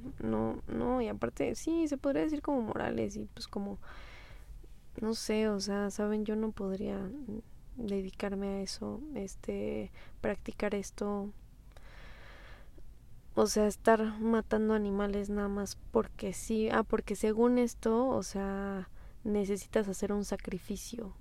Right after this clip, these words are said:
O sea, se necesita el sacrificio para que el muerto te proteja y no sé qué. Yo así, no mames. Y aparte, o sea, obviamente, cosas, eh,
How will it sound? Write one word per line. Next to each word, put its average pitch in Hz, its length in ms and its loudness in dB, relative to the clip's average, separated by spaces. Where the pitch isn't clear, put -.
O 196 140 0
sea, 196 160 0
se 202 140 0
necesita 196 340 0
el 214 80 0
sacrificio 202 600 -2
para 196 240 -2
que - 120 -4
el 190 80 -2
muerto 196 320 -2
te - 140 -4
proteja - 580 -8
y 226 60 -4
no 214 160 -6
sé - 240 -6
qué. 277 200 -4
Yo 254 100 -4
así, - 180 -8
no 214 160 -4
mames. 220 280 -4
Y - 80 4
aparte, 233 360 8
o 226 80 8
sea, 202 120 4
obviamente, 208 520 4
cosas, 190 640 6
eh, 190 280 8